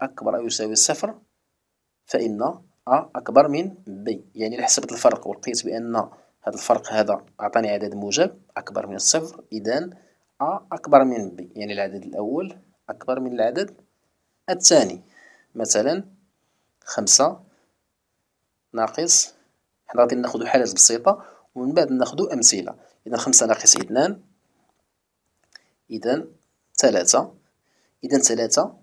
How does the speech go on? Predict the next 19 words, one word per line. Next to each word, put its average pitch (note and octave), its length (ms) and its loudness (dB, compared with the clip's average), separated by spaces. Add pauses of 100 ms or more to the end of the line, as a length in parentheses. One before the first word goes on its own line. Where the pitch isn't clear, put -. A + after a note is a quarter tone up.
(380)
الفرق - 420 0
عدد A2+ 340 -8
موجب، G#2 460 -6 (540)
وبالتالي A#2 720 -2
راه G2 120 0
العدد A2+ 320 0
الأول G#2+ 480 -6 (1700)
أكبر A#2+ 300 4
من A#2 120 -2
العدد A2 460 2 (260)
الثاني، C#3+ 400 4
يعني G2+ 160 -6
خمسة - 480 4 (120)
أكبر A#2+ 500 4 (640)
من D#3 240 -6 (640)
اثنان، - 340 -12 (1600)
أكبر A#2+ 200 0
أو A#2 60 -2
يساوي. - 380 -4